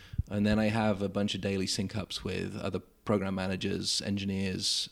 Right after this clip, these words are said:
um, directors within the company. And then beyond that, the cool thing is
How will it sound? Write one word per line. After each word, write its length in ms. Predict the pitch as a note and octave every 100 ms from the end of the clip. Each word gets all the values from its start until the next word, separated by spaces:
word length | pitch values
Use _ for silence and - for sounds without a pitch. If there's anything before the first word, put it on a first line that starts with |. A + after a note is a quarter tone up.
| -
um, 400 | - A1+ - - -
directors 520 | G#2 F#2+ - G#2 -
within 180 | F#2+ F#2
the 60 | -
company. 480 | - G2 F#2+ F#2+ - - - - - - - _ -
And 140 | A2+
then 140 | A#2+ A#2+
beyond 480 | B2+ C3+ F3 F3
that, 580 | A#2 B2+ A2+ F#2+ F#2+ - - - _ A2+
the 120 | A2
cool 340 | - - D#3
thing 240 | - C#3 B2
is 240 | A2+